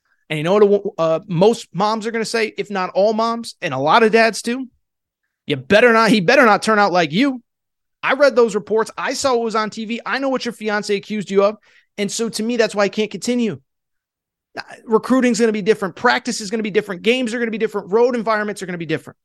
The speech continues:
And so if you had to ask me what I think is going to happen from here, I'll tell you. I'll compare it to a current situation that's going on right now. And I'm not comparing one situation necessarily to the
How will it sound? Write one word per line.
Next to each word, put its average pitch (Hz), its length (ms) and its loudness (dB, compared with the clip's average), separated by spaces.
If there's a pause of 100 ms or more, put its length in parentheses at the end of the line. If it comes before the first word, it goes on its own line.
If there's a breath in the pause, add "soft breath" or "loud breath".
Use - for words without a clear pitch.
(500 soft breath)
And 196 100 -2
so 226 100 8
if 165 100 2
you 285 240 2
had 269 240 2
to 247 180 -4
ask 190 280 -4
me 117 240 -16
what 185 340 4
I 277 140 4
think 247 200 -2
is 190 120 2
going 208 220 4
to 196 60 2
happen 175 240 0
from 165 120 -6
here, 147 240 -2
I'll 143 100 -2
tell 131 160 -4
you. 117 100 -12 (1000)
I'll 175 100 2
compare 190 400 6
it 240 100 0
to 208 140 4
a 180 40 4
current 233 300 0
situation 208 440 2
that's 180 120 -6
going 180 220 2
on 160 140 2
right 139 160 -2
now. 226 320 2 (340 loud breath)
And 165 80 -2
I'm 160 80 -2
not 214 160 2
comparing 196 540 -4 (340)
one 214 580 4 (220)
situation 208 920 -4
necessarily 190 540 -2
to 170 120 -8
the 160 180 -8